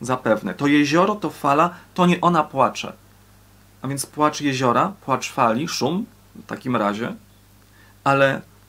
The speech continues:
to subiektywne doznanie odwołuje go do jej postaci, tak? I wreszcie teatralizacja całej tej sceny, bo tu już mamy coś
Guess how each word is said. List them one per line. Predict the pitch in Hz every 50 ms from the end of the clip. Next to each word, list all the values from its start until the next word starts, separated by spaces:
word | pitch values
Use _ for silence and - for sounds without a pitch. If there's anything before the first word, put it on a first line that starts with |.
| _ _ _ _ _ _ _ _ _ _
to | -
subiektywne | 139 - - 151 156 151 - - - - 285 - -
doznanie | - 151 143 139 147 151 139 120 117 117 120 147 - - 320 - _ _ _ _ _ - - _
odwołuje | - 165 156 156 156 160 156 165 208 226 262 233
go | 185 147 156 156 170 214 226 - - _ _ _ _ _ _ _ _ _
do | - 147 151 147 147 - - -
jej | 156 151 180 185 185
postaci, | 185 220 208 - - - - - - - - -
tak? | - 139 - - - - - _ _ _ _ _ _ _ _ - _ _ _ _ _ _ _ _ _ _ _ _ _ _ _ _ _ _ _ _ _ - - - - - - -
I | 175
wreszcie | 156 170 208 202 - - - 202 196
teatralizacja | - - - 185 180 175 - 185 175 170 180 180 - 381 381 - - 143
całej | - - 139 131 131 127
tej | - 120 117
sceny, | - - - - 117 117 117
bo | 120 147
tu | 147 269 269
już | 247 -
mamy | 214 214 214 202 190
coś | 180 - 185 185 180 - - -